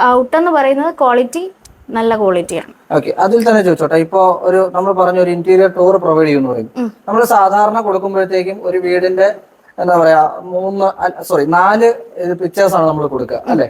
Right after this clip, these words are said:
Speaker 1: ഉം.
Speaker 2: ത്രീ ഡി നാലെണ്ണമാണ് കൊടുക്കുക.
Speaker 1: ഉം.
Speaker 2: ഒരു റൂം ആണെന്നുണ്ടെങ്കിൽ നാല് മൂലയിൽ നിന്നുള്ള
Speaker 1: മൂലയിൽ നിന്നും,
Speaker 2: ഫോട്ടോസ്.
Speaker 1: അതെ.
Speaker 2: ഇത് വരുമ്പോഴത്തേക്കും അങ്ങനെ ഒരു സംഗതിയുടെ ആവശ്യമുണ്ടോ?
Speaker 1: വേണ്ട. ഇതിനകത്ത്, ആ, സത്യം പറഞ്ഞാൽ ഞാൻ പറഞ്ഞല്ലോ വി ആർ ടൂർ എന്ന് പറഞ്ഞല്ലോ,
Speaker 2: Yes.
Speaker 1: അതിനകത്ത് ഒരു സെവൻ, ആ,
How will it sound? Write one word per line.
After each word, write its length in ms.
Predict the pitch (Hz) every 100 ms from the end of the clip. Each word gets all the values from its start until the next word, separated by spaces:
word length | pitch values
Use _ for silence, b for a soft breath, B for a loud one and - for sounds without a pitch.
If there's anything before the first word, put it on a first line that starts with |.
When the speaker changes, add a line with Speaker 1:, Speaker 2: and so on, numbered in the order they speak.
| -
Speaker 1:
ഉം. 120 | 220 185 185
Speaker 2:
ത്രീ 160 | 190 196
ഡി 100 | 196
നാലെണ്ണമാണ് 520 | 180 185 175 160 147
കൊടുക്കുക. 260 | 135 127 131
Speaker 1:
ഉം. 140 | 240
Speaker 2:
ഒരു 80 | 165
റൂം 260 | 165 165 160
ആണെന്നുണ്ടെങ്കിൽ 380 | 160 165 202
നാല് 300 | 185 180 190 -
മൂലയിൽ 320 | 170 170 170
നിന്നുള്ള 220 | 165 277
Speaker 1:
മൂലയിൽ 360 | 254 233 214 202
നിന്നും, 260 | 196 -
Speaker 2:
ഫോട്ടോസ്. 180 | - -
Speaker 1:
അതെ. 200 | 208 - - _ -
Speaker 2:
ഇത് 160 | 247 294
വരുമ്പോഴത്തേക്കും 800 | 254 240 240 226 233 226 240 -
അങ്ങനെ 380 | 196 220 247 240
ഒരു 300 | 220 226 226 - -
സംഗതിയുടെ 340 | 190 185 196 180
ആവശ്യമുണ്ടോ? 480 | 165 165 160 123 - _ _ _ _ _ _ _ _ _ 277
Speaker 1:
വേണ്ട. 220 | 277 202 - -
ഇതിനകത്ത്, 760 | - 269 330 330 330 349 349 - -
ആ, 460 | - 240 233 226 226
സത്യം 360 | 220 247 302 285
പറഞ്ഞാൽ 180 | 277
ഞാൻ 200 | 262 262
പറഞ്ഞല്ലോ 300 | 262 233 226
വി 240 | 214 254 269
ആർ 180 | 285 285 311
ടൂർ 180 | 294
എന്ന് 140 | 285 285
പറഞ്ഞല്ലോ, 400 | 226 185 170 120
Speaker 2:
Yes. 120 | 147
Speaker 1:
അതിനകത്ത് 460 | 247 277 262 302 311 B B -
ഒരു 200 | 269 285
സെവൻ, 540 | - 277 254 285 285 -
ആ, 360 | 254 247 247